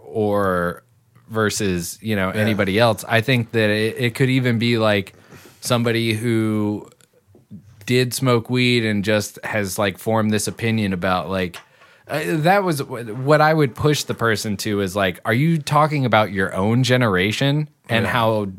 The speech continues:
Speaker 1: bummed out you are that everybody that you know gets high and that you're so much m-, above that, that, like, you're, this whole generation? Do you speak about other generations? Like, you know, I, uh,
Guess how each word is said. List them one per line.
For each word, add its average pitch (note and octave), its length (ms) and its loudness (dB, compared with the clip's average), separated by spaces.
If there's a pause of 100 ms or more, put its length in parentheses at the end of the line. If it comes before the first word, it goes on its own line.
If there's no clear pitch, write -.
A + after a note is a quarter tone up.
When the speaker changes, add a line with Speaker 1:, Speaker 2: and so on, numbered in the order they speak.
(280)
Speaker 1:
bummed A#2+ 420 0
out G#2+ 320 2
you A#2 200 0
are A2+ 340 2
that G#2 240 -2
everybody A2 640 0
that G2+ 180 -4
you G#2 160 -2
know G2+ 260 0
gets G2 260 -2
high G2+ 520 0
and G#2 180 -4
that G2 160 -2
you're G#2 560 0 (320)
so A#2+ 320 0
much A#2 240 -2 (140)
m-, B2 100 -4 (160)
above G#2 540 0
that, A#2 400 2
that, G#2 240 0
like, F#2+ 380 -2 (440)
you're, G#2 220 -4
this G#2+ 340 -2
whole A#2 420 2
generation? G#2+ 600 0 (280)
Do B2 80 -2
you C3+ 160 2
speak C3 360 -2
about A#2+ 460 2
other A2+ 280 2
generations? B2 640 0
Like, G2+ 280 -2 (360)
you C#3+ 100 0
know, G#2+ 220 0
I, B2 180 0
uh, A2 220 -6